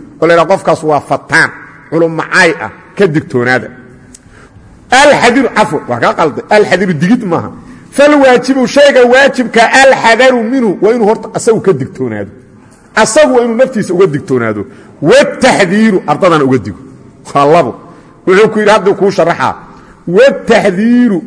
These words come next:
iyo walxadaru. Wuxuu ku yidhi, "Alxadaru yakuunu linafsika." Digtoonidu naftaadu u sugnaanay. Adigu ka digtoona wey. "Wataxdiiruna ligayrika minhu."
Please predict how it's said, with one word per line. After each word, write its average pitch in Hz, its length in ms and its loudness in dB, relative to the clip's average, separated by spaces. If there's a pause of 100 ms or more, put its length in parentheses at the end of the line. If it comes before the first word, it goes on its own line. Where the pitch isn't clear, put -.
iyo 214 260 2
walxadaru. 202 680 2 (400)
Wuxuu 269 260 2
ku 196 140 -4
yidhi, 131 240 -2 (2000)
"Alxadaru 269 840 2 (460)
yakuunu 220 560 0
linafsika." 185 560 -2 (200)
Digtoonidu 214 680 2
naftaadu 185 420 0
u 170 60 0
sugnaanay. 135 520 -4
Adigu 202 320 2
ka - 120 -2
digtoona 131 360 -4
wey. 92 200 -6 (920)
"Wataxdiiruna 262 1000 2
ligayrika 214 680 2
minhu." 185 220 -2